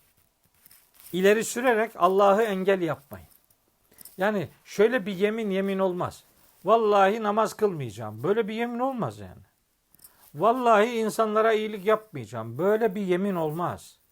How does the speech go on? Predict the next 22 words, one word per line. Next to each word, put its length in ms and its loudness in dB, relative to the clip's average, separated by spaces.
"Vallahi 380 2
insanlar 520 -2
arasında 600 -4
barış 280 -2
için 220 -10
uğraşmayacağım." 840 -6
Böyle 300 -2
bir 60 -10
yemin 320 -6
olmaz. 580 -8
"Yemin 380 -2
ettim 340 0
hırsızlık 460 -4
yapacağım." 560 -4
Böyle 420 4
bir 80 -6
yemin 360 -2
olmaz. 840 -4
Yeminin 520 -4
takvaya 540 0
aykırı 460 -4
bir, 220 -4